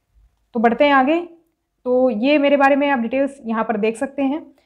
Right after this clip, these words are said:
ये सभी exams मैंने qualify किए हुए हैं। You can also follow me on social media, Facebook page है, Insta I D और Telegram channel।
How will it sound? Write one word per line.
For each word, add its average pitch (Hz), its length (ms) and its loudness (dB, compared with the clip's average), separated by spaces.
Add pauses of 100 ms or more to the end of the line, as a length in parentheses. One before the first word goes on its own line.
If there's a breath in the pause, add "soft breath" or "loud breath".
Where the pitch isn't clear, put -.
(180)
ये 247 80 -2
सभी 262 260 2
exams 277 380 0
मैंने 262 180 -4
qualify 233 440 -2
किए 277 180 -4
हुए 269 220 -2
हैं। 320 240 -8 (1300)
You 240 120 2
can 247 140 0
also 240 200 2
follow 302 260 0
me 302 100 0
on 311 80 0
social 262 320 -4
media, 277 280 -2 (540)
Facebook 233 220 -4
page 277 280 -4
है, 285 160 -2
Insta 285 120 -8
I 233 160 2
D 262 120 -2
और 254 180 0
Telegram 214 400 -4
channel। 165 320 -8